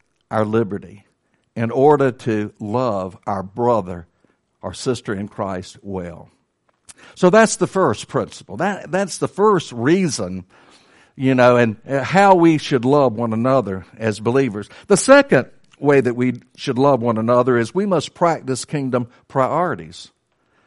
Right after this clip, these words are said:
We must practice kingdom priorities. Again, verse sixteen through verse se-, through verse eighteen, it says, "So do not let what you regard as good be spoken of as evil.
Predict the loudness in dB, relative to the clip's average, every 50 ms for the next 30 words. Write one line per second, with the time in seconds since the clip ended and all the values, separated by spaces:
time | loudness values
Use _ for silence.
0 | _ _ _ _ _ _ _ _ _ _ _ 0 2 2 4 2 0 0 -4 -4
1 | 0 2 2 2 2 0 -4 -6 -6 -6 -4 -2 -2 -2 -2 -2 -4 -4 -6 -8
2 | -12 -8 -6 -4 -4 -2 -2 -2 -2 -2 -4 -6 -12 -16 -20 -20 -20 _ _ _
3 | _ _ _ _ _ _ _ _ _ _ _ _ _ _ _ -6 0 2 2 2
4 | 4 4 2 2 2 2 0 0 0 -2 -2 -2 0 0 0 -2 -4 -6 -10 _
5 | _ _ _ _ _ _ _ _ _ _ _ _ _ _ _ 0 0 2 2 0
6 | 0 0 2 0 0 0 0 -4 -12 _ _ _ _ -4 -2 -2 0 0 0 0
7 | 0 0 0 0 0 0 0 -2 -4 -4 -2 -2 -2 -4 -6 -6 -6 -2 0 0
8 | 0 0 -2 -6 -12 -20 -20 0 4 4 6 6 6 6 6 6 6 6 4 4
9 | 4 4 4 4 2 2 2 2 2 2 0 0 2 2 0 2 2 2 4 4
10 | 2 2 0 -2 -6 -6 4 6 6 6 6 4 2 2 2 0 -4 -8 -10 -6
11 | -2 2 4 4 4 4 0 2 2 2 4 4 2 0 2 0 0 0 -2 -4
12 | -6 -10 -12 -16